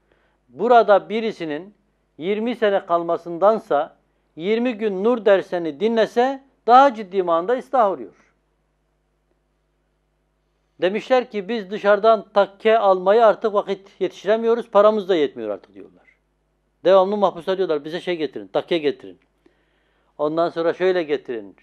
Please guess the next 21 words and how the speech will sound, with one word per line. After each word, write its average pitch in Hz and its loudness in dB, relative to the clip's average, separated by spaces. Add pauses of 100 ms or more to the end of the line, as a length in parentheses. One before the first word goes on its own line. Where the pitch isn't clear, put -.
(120)
böyle 180 -2
getirin. 123 -8
Biz 151 -12
burada 160 -4
artık 156 -8
cemaatle 185 0
namaz 143 -4
kılacağız, 135 -8
sıkıysa 160 -8
getirmesinler. 165 -10 (1400)
Orada 185 2
Bediüzzaman 196 0
eser 214 0
yazdırıyor 165 -2 (580)
ve 190 -2
kibrit 214 -10
kutularında 151 -2 (440)
çaydanlıkların 202 2
altına 202 -2
yapıştırmak 202 -2
suretiyle 165 -4